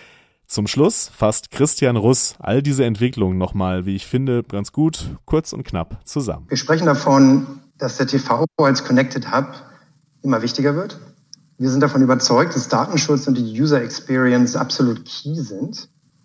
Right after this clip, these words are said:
Speaker 2: Wir sehen, dass C T V steigende und besonders auch inkrementelle Reichweiten bietet.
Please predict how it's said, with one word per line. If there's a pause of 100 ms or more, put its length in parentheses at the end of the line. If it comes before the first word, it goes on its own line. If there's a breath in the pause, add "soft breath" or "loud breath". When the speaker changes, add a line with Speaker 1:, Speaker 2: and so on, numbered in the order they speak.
Speaker 2:
Wir
sehen,
dass
C
T
V
steigende
und
besonders
auch
inkrementelle
Reichweiten
bietet.